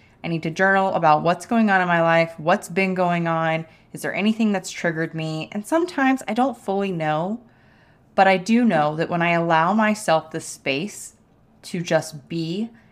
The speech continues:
and feel whatever's going on or whatever's being triggered, without judgment, without any criticism,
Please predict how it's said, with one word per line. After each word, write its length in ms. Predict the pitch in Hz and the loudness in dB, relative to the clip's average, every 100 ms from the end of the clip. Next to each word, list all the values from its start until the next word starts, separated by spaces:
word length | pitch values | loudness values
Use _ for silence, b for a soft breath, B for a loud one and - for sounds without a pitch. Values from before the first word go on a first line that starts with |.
| - | -8
and 280 | 156 147 131 | -6 -6 -10
feel 680 | - - 147 143 175 226 - b b - | -14 -8 -6 -4 -4 -6 -10 b b -2
whatever's 420 | 156 151 180 175 | 2 2 2 0
going 360 | 170 160 156 | -2 -2 -2
on 360 | 147 139 151 135 151 | -2 -2 -4 -6 -8
or 80 | |
whatever's 420 | 151 147 147 160 156 | -4 -2 0 -2 -4
being 240 | 156 143 | -6 -6
triggered, 600 | - - 139 165 208 269 - _ _ _ | -8 -10 -6 -2 -2 -4 -10 _ _ _
without 540 | 160 156 - 143 165 - | -8 -8 -4 0 0 2
judgment, 560 | 277 277 208 190 185 - b b b - | 2 2 0 -2 -4 -12 b b b -16
without 520 | 151 - - 151 175 | -16 -6 2 2 4
any 180 | 226 269 | 0 0
criticism, 800 | - 233 233 190 180 175 175 | -2 -2 -2 -4 -6 -8 -10